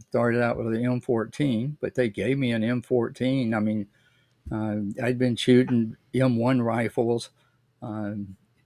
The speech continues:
you know, hunting with 'em and things like that. I, I was a very good marksman, you know, when I went in the Army, 'cause I shot so much. But all of a sudden, they're giving me the, the latest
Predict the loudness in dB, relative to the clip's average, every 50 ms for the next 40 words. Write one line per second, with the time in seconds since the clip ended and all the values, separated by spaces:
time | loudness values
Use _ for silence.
0 | _ -10 -8 -8 -6 -4 -4 -4 -4 -4 -6 -6 -2 0 2 4 4 4 2 2
1 | 4 4 4 4 4 2 -2 -4 -8 _ _ _ _ _ _ _ _ -10 -8 -8
2 | -6 -4 -4 -2 -2 -2 -2 -2 0 0 0 0 2 2 2 4 2 0 0 -2
3 | -2 -2 -2 -2 -4 -8 -10 _ -4 -2 0 0 0 0 -2 -2 2 4 6 6
4 | 6 4 2 0 0 0 2 2 2 2 2 0 -4 -6 -4 -4 -4 -4 -6 -8
5 | -10 -8 -6 -6 -6 -6 -6 -8 -10 _ _ _ -8 -6 -4 -2 0 0 0 0
6 | 0 2 2 2 2 2 0 -2 -4 -8 -10 -10 -12 -16 _ _ _ _ _ -12
7 | -12 -10 -6 -4 -4 -4 -4 -6 -8 -14 -20 _ -4 0 0 0 0 -2 -4 -6
8 | -4 -2 -2 -4 -6 -8 -10 -8 -8 -8 -8 _ _ -2 0 2 2 2 2 0
9 | 0 4 4 4 4 4 2 -4 -6 -8 _ _ _ _ _ _ _ _ _ 2
10 | 4 4 6 8 8 8 8 8 6 4 4 2 2 2 2 2 4 2 2 2
11 | 0 -2 -2 0 0 0 0 0 0 4 6 6 6 6 4 2 0 -2 -6